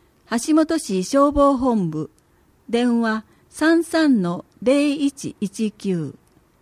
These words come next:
糸消防組合消防本部。電話二二の零一一九。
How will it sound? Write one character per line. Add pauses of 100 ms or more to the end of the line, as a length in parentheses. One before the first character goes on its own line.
(480)
糸
消
防
組
合
消
防
本
部。 (560)
電
話 (460)
二
二
の (260)
零
一
一
九。